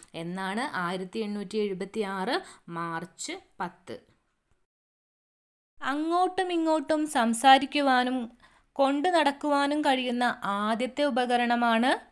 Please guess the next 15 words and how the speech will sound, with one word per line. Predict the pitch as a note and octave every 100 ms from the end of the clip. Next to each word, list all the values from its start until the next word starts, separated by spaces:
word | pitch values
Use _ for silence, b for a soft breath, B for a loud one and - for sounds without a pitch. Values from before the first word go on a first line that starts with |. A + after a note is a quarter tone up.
| _
വാക്കി | F3 F#3 F#3+ F#3+ - B3 A#3+
ടോക്കി. | G3+ F3 C#3 - _ _ _ _ _ _ _ _ _ _ _
ഒരു | G#3+ B3 C#4+ E4 E4+
സന്ദേശം | C#4+ B3 B3+ C#4+ G#3+ - G3+ D4+ -
ഒരു | C4 C4+ D#4
കൂട്ടം | D#4 E4 F4 E4+
ആളുകൾക്ക് | D#4 C#4+ C#4 C4+ A#3+ C4+ C#4 -
ഒരേ | G3+ A#3 A#3 C#4+
സമയം | E4+ D#4+ C#4+ C4+ C#4+ C#4
കൈമാറ്റം | A#3+ A#3 A3+ A#3 C4 C4+
ചെയ്യാൻ | C#4 B3 A#3 B3
കഴിയുന്ന | B3+ B3 A#3 A3+
സംവിധാനങ്ങളെ | A#3 A#3 G#3 A3+ A3+ A#3 A#3 A3+ A3+
നമ്മൾ | A#3 A3 F#3 F3+ A3 F4 B B B
ബഹുജന | F#3 B3 C4 E4+ C#4 D#4